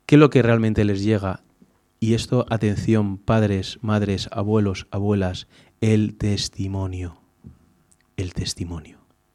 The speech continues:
Está bien que ese testimonio vaya acompañado por palabras, indudablemente. Pero si esas palabras luego no van acompañadas por un testimonio, es decir,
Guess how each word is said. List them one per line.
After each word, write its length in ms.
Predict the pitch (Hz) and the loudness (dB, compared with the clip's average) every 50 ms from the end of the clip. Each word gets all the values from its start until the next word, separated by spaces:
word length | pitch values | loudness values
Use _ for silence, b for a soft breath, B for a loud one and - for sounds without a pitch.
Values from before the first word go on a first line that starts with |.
| B B B B B B B B B B B B B - | B B B B B B B B B B B B B -6
Está 240 | - - - 170 151 | -4 0 4 6 6
bien 180 | 151 160 160 | 8 8 6
que 80 | 147 - | 4 4
ese 120 | - 156 135 | 2 4 4
testimonio 500 | 143 123 - - 117 117 120 123 123 113 | 4 4 2 2 2 2 4 4 4 4
vaya 160 | 117 117 113 | 4 2 2
acompañado 500 | 107 - 110 101 107 104 107 107 107 95 | 0 -2 -4 -2 -2 -2 0 -2 -2 -2
por 140 | - 101 - | -4 -6 -4
palabras, 520 | - 95 98 107 107 101 95 87 - - - - | -4 -2 0 0 0 0 -2 -6 -10 -10 -6 -2
indudablemente. 800 | 123 117 110 107 107 107 107 101 98 95 87 90 - - - - _ _ _ _ b b b b b b b b b b b b _ _ | 0 2 4 4 4 4 4 2 0 -4 -6 -8 -10 -14 -16 -18 _ _ _ _ b b b b b b b b b b b b _ _
Pero 200 | - 117 117 110 | 0 2 2 2
si 120 | - - | 2 2
esas 260 | 131 - 151 135 - - | 2 4 2 2 2 2
palabras 680 | - 120 117 120 117 113 107 101 98 98 98 98 - - | 2 4 6 6 6 6 4 2 0 0 -2 -6 -10 -10
luego 400 | - 107 104 104 110 113 110 107 107 | -6 -2 2 4 4 4 4 4 2
no 80 | 107 | 2
van 120 | 107 110 110 | 0 0 0
acompañadas 580 | 107 - 107 101 - 101 104 107 104 104 95 | -2 -2 -4 -4 -4 -2 -2 0 0 0 -2
por 220 | 101 - - 107 113 | -2 -2 -2 0 2
un 160 | 123 127 123 | 2 2 2
testimonio, 760 | 123 131 113 - - - - 101 98 107 120 120 110 107 101 101 | 2 2 2 0 -2 -2 -2 0 2 2 2 2 2 2 0 -2
es 100 | 98 98 | -2 -4
decir, 400 | 98 95 - - 117 113 107 | -4 -6 -2 0 2 2 2